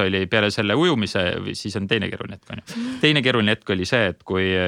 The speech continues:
peale nelja nädalat on, iga nelja nädala tagant on üks selline nagu kergem nädal. Ja see kergem nädal oli minu jaoks nii frustreeriv.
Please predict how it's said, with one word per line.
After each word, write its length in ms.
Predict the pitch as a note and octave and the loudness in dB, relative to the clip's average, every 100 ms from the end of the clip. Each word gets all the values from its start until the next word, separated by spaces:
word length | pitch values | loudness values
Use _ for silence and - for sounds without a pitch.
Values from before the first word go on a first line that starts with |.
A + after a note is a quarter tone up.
| F2 | 0
peale 460 | A2 G2 F#2 F2+ | 0 2 2 0
nelja 320 | G2 C#3+ D#3+ G#2+ | 2 0 2 2
nädalat 520 | C#3 C#3+ G2 F2 - | 2 0 0 -4 -4
on, 440 | G2+ F#2+ G2+ F#2+ F#2+ | -4 -2 -2 -2 -4
iga 220 | - D3 | 0 2
nelja 200 | B2+ C#3 | 2 2
nädala 340 | B2+ D3 C#3 G#2 | 2 0 0 -2
tagant 180 | G2+ G#2 | -2 -4
on 80 | |
üks 120 | G#2 - | -4 -4
selline 160 | F#2+ F#2 | -2 -2
nagu 140 | F#2 | 2
kergem 280 | D#3 D3 F2+ | 2 2 -2
nädal. 260 | F2 F2+ F2+ _ _ _ _ - | -4 -6 -8 _ _ _ _ -12
Ja 40 | |
see 140 | - - | -10 0
kergem 380 | D#3 D#3 G#2+ G2 | 2 2 2 2
nädal 260 | B2 A2 | 4 4
oli 160 | F#2 F#2 | 2 0
minu 140 | F#2+ | -2
jaoks 160 | F2+ - | -2 -2
nii 140 | A#2+ A2+ | -2 -2
frustreeriv. 640 | G#2 E2+ G#2+ G2+ F2 E2 | -4 -4 0 0 0 -4